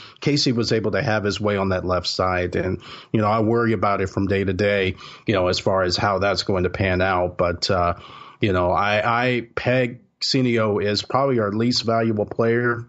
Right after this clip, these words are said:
on offense right now, just with the, with the way things are going, uh, because of the expectations we had out of him. Uh, so he's gotta really shore it up.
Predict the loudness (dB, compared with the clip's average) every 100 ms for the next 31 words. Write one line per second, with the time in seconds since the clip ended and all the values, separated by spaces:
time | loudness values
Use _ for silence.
0 | -10 -2 0 2 0 0 0 0 0 -2
1 | -2 -2 -2 0 0 2 0 -2 -6 -4
2 | -2 -2 -2 0 0 0 0 0 0 0
3 | 0 0 0 0 0 2 0 -4 -12 -10
4 | -6 0 2 2 0 -2 -2 0 0 2
5 | 0 2 0 0 -2 0 0 0 0 0
6 | 0 2 2 2 2 2 0 -2 -4 -18
7 | -6 -2 0 0 -2 0 0 2 0 2
8 | 2 0 0 0 2 0 -2